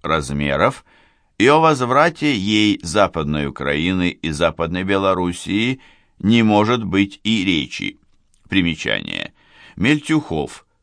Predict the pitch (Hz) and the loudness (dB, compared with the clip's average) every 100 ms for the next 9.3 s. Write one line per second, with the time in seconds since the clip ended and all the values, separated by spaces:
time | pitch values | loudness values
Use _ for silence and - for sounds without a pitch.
0 | _ - 95 92 110 110 - 82 - 90 | _ -8 -2 2 2 0 -6 -6 -2 -4
1 | 87 - 71 67 64 65 65 76 98 _ | -4 -6 -6 -4 -6 -6 -4 -4 -6 _
2 | _ _ 80 92 98 98 98 98 92 85 | _ _ -4 0 0 2 0 -2 -4 -4
3 | 92 80 80 - 71 67 73 69 55 50 | -8 -6 -8 -6 -6 -6 -8 -10 -10 -12
4 | - 50 50 60 73 87 110 - - _ | -10 -10 -6 -6 -6 -6 -6 -10 -20 _
5 | 101 101 101 - 87 87 87 90 80 76 | -2 0 -2 -4 -4 -4 -4 -4 -6 -6
6 | 73 76 80 87 - 78 80 80 - 87 | -6 -6 -4 -4 -6 -8 -6 -6 -6 -8
7 | 73 67 67 65 76 71 85 82 - 80 | -8 -12 -10 -8 -8 -8 -8 -8 -6 -8
8 | 78 78 67 71 73 71 69 69 62 65 | -6 -10 -8 -4 -4 -4 -8 -10 -8 -8
9 | 67 71 | -8 -10